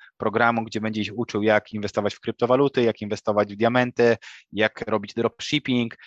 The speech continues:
jak robić M L M, jak robić jakieś mnóstwo innych rzeczy, z których mieliby potencjalnie mieć kasę, natomiast żadnej merytorycznej wartości w tym samym evencie nie było.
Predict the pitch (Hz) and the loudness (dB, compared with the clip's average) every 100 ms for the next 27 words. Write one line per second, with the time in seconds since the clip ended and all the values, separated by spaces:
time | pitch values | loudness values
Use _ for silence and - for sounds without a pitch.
0 | - 101 113 104 101 113 120 127 120 117 | -6 -2 0 -2 -2 0 4 6 4 2
1 | 117 123 113 113 117 107 117 135 160 160 | 0 0 0 -4 -4 -6 -8 -6 0 0
2 | 160 - 127 123 120 117 120 - 202 214 | 0 0 0 2 0 2 2 4 2 2
3 | _ _ - 127 127 143 131 123 123 123 | _ _ -6 -2 -2 0 0 0 -2 -2
4 | 117 123 117 - 135 143 135 131 117 113 | -2 -2 -2 0 0 4 4 2 0 -8
5 | 117 113 120 120 120 117 117 117 117 123 | -6 0 2 2 0 -2 -2 -2 -2 -2
6 | 117 110 104 - 120 - 107 120 113 113 | -4 -2 -2 0 -2 -4 -8 -6 -6 -4
7 | 110 107 110 104 110 107 - - - - | -4 -2 -2 0 0 0 -4 -18 -20 -20
8 | - _ - 110 113 113 170 | -20 _ -6 -2 2 6 6